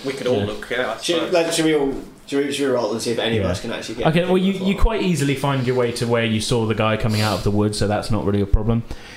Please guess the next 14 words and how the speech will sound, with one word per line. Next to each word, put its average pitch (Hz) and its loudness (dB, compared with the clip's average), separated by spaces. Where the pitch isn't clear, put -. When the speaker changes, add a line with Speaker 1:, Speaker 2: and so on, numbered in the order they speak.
Speaker 2:
You've 110 0
kind 143 2
of 120 -2
gone 127 2
a 117 2
little 117 2
bit 104 0
further 107 2
west. 107 0
Um, 98 0
yeah, 139 2
you 98 2
sort 101 -2
of, - -4